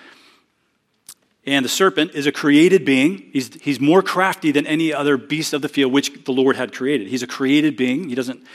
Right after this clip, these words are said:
he doesn't, he's not an eternal being like God is. He is created like God. He's a fallen angel. And we don't, we learn later what the name of this serpent is. Right now, it's just the serpent.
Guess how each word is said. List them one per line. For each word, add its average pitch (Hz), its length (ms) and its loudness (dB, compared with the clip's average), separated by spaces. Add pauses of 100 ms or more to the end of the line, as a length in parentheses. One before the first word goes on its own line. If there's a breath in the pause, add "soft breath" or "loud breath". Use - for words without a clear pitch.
(160 loud breath)
he 123 80 -6
doesn't, 135 300 -2 (220)
he's 143 180 -6
not 147 100 4
an 143 80 0
eternal 147 380 2
being 131 180 0
like 127 220 -2
God 123 240 -2
is. 110 240 -8 (420 loud breath)
He 135 300 0
is 123 160 -4
created 131 680 -2
like 120 180 -10
God. 110 180 -6
He's 120 120 -6
a 113 60 -10
fallen 131 480 -2
angel. 117 340 -4 (720 loud breath)
And 131 80 -2
we 160 80 4
don't, 196 160 -4
we 151 120 2
learn 196 260 2
later 180 320 4
what 135 160 -2
the 139 80 0
name 165 260 0
of 135 80 2
this 139 160 0
serpent 156 460 -2
is. 131 280 -2
Right 143 140 -2
now, 151 200 0
it's - 140 -6
just - 280 -6
the 120 80 -4
serpent. - 600 -8